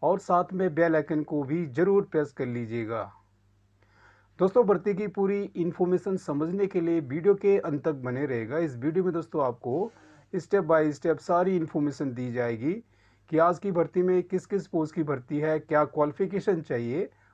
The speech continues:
और इस भर्ती का लोकेशन क्या है। दोस्तों, ये सारी इन्फॉर्मेशन हम आपको इस वीडियो के माध्यम से देने वाले हैं।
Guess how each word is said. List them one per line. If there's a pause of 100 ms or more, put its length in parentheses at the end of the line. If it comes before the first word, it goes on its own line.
(160)
और
इस
भर्ती
का
लोकेशन
क्या
है। (880)
दोस्तों,
ये
सारी
इन्फॉर्मेशन
हम
आपको
इस
वीडियो
के
माध्यम
से
देने
वाले
हैं।